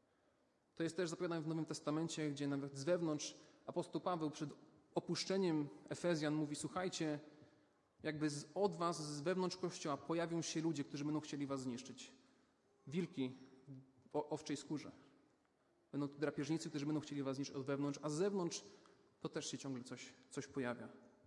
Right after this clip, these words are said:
Ponieważ to jest domena służby szatana. Jest to niszczenie tego, co jest dobre,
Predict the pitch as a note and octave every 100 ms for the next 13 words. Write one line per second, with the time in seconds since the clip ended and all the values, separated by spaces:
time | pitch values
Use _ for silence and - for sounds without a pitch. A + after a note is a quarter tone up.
0 | - - - - _ - - F#3 G3 F#3+
1 | - B3 A#3+ A#3 - - - - D#3 F3
2 | F#3+ G3+ F#3 E3+ D#3+ - - F3 D#3+ D3
3 | D3 C#3 B2+ A2+ - - - - - _
4 | _ - D3+ E3 D#3+ D#3+ - F#3+ F#3 F3+
5 | D#3+ - D3 C3+ F#3+ G3 G#3+